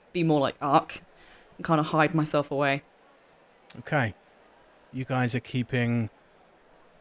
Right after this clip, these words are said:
Speaker 2: a lowish profile as you can with all these paparazzi and people are, like, surrounding you and around you. Ark, your hood is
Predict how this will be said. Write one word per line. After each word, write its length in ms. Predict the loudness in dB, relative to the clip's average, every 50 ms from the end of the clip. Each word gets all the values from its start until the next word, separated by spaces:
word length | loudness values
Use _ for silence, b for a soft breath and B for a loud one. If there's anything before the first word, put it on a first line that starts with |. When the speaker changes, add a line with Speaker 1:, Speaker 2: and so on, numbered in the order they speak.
| _ _ _ -8
Speaker 2:
a 60 | -4
lowish 540 | -2 2 6 8 8 8 8 6 4 0 -4
profile 580 | -2 2 2 2 2 0 -2 -2 -2 0 0
as 160 | -2 -2 -2 -4
you 100 | -4 -6
can 440 | -6 -8 -6 -6 -4 -4 -4 -6
with 120 | -8 -6 -6
all 120 | -8 -6
these 280 | -4 -4 -4 -4 -6 -8 -10 -12 -12
paparazzi 560 | -12 -12 -10 -10 -8 -8 -8 -8 -10 -12 -12
and 160 | -12 -14 -14
people 300 | -12 -12 -14 -12 -10 -12
are, 80 | -12 -12 -14 -18 _
like, 200 | -16 -16 -14 _
surrounding 500 | -10 -8 -8 -6 -8 -8 -8 -10 -10 -10
you 100 | -8 -8
and 80 | -8 -8
around 380 | -8 -8 -8 -10 -10 -12 -10
you. 160 | -10 -10 -10 -10 -12 _ B B B B B B B B _
Ark, 380 | 0 2 2 2 0 -2 -2 0
your 200 | 2 4 4 4
hood 160 | 2 2 2
is 320 | 2 2 2 0 -2 -2